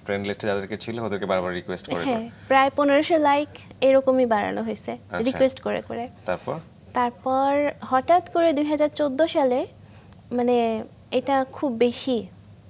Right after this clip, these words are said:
Speaker 2: মানে আমি কি বলবো যে আম-, আমাকে এটা ড্রাইভ করতে শুরু করলো যে বত-
Speaker 1: মানে লাইকটা বেড়ে গেল, রেসপন্স বেড়ে গেল, এরকম কি
Speaker 2: হ্যাঁ,
Speaker 1: অটো,
Speaker 2: এরকম।
Speaker 1: অটো হলো এরকম নাকি আপনি বুস্ট করলেন,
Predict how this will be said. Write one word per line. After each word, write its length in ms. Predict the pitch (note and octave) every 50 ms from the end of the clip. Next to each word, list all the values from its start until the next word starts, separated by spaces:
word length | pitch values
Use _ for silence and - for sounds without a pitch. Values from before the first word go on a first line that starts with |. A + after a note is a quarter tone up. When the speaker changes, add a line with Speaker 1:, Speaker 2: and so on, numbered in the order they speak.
| - - - - - -
Speaker 2:
মানে 360 | G#3+ A3 A3+ A3+ A3+ A#3 A#3
আমি 260 | A#3 A#3 A#3 A#3+ B3+
কি 140 | C4 C4 C4+
বলবো 320 | C4 C4 C4 B3+ A#3+ B3 A#3+
যে 120 | A#3+ B3
আম-, 240 | A#3+ A#3+ A#3 A#3 A#3 - -
আমাকে 540 | - A#3+ A#3+ B3+ C4 C4 - C#4+ D4 D4 D4 C4+ -
এটা 220 | B3 C4 C4+ C4+
ড্রাইভ 260 | B3+ B3+ B3 A#3 A#3+ A#3+ -
করতে 260 | B3 A#3+ A#3+ A3+ A#3
শুরু 200 | A3+ A3 G3+ G3+
করলো 320 | G3+ G3+ G3 G3+ G3+ G#3 - - - - - - - - - - -
যে 80 | - G#2+
বত- 80 | -
Speaker 1:
মানে 180 | - - - F#2
লাইকটা 320 | F#2 G2 G#2 G2+ - A#2
বেড়ে 220 | G2+ G#2 G2+ G#2 G2
গেল, 140 | G2+ G2 G2+
রেসপন্স 440 | G2+ G2 F#2+ - - G#2 G2 -
বেড়ে 180 | F#2+ F#2 F2+ F2+
গেল, 140 | F2 E2+ F2
এরকম 180 | F2+ F#2+ -
কি 60 | - A2+
Speaker 2:
হ্যাঁ, 200 | C4+ C4 A#3 G#3+
Speaker 1:
অটো, 160 | - A3+ B3
Speaker 2:
এরকম। 220 | A#3+ A3+ A3 A3 -
Speaker 1:
অটো 180 | G#3 G#3 -
হলো 180 | A3+ - C3 C#3+
এরকম 340 | C#3+ C#3+ C#3+ - G3+ G#3 F3
নাকি 200 | D3+ C3 - C3
আপনি 220 | A#2 - - A#2
বুস্ট 300 | G2+ F2 G#2+ G#2+ - -
করলেন, 340 | - G#2+ G2 F#2+ F2+ F2